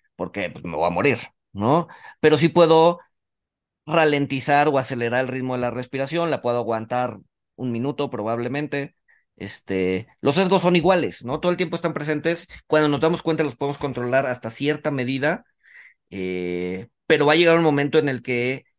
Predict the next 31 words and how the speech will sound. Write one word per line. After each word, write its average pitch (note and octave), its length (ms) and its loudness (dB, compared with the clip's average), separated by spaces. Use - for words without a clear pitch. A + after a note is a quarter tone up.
eh, F#2+ 120 -8
no C#3 220 -4
podemos D3 260 2
estar C3 240 -6
pensando C3 380 -4
todo B2 180 -2
el A#2+ 120 -6
tiempo A2+ 340 -2
en A#2 80 -2
controlar G#2 500 -2
la A#2 140 0
respiración, C3+ 800 -2
porque G2 220 -10
si G#2+ 60 -10
no A#2 120 -4
se B2 80 -4
nos G#2+ 140 -2
va A#2 120 0
todo A#2+ 120 2
el A2+ 100 2
día A#2 360 0
i-, C3+ 240 -10
inhalando B2+ 460 0
y A#2+ 60 0
exhalando, B2+ 720 -2
¿no? A#2 320 -8
Lo D#3+ 140 2
mismo F#3+ 240 4
con F#3 120 4
los F#3+ 100 -2
sesgos, E3+ 440 -2